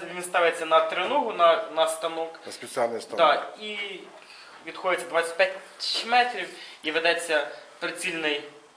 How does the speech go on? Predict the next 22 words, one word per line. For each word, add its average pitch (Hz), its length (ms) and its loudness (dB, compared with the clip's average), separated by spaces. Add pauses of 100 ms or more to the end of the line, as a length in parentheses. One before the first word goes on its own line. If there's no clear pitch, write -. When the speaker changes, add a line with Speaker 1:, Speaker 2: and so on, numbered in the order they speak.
(960)
Speaker 1:
вогонь 165 440 2 (200)
у 147 80 -6
ворога. 120 460 0 (760)
Speaker 2:
Добре, 143 260 2
а 135 60 4
це 147 220 0
що 135 220 -2
у 123 40 -12
нас 123 300 -4 (100)
за 131 100 -2
виріб? 113 420 -6 (1080)
Speaker 1:
Е, 147 300 -2 (120)
це 262 580 4 (800)
Р - 720 10
П 208 80 8
Г 214 120 12
двадцять 196 380 4
два, 262 440 6 (320)
е, 160 440 10 (220)
в 151 60 -8
народі 190 400 10
базука. 247 600 4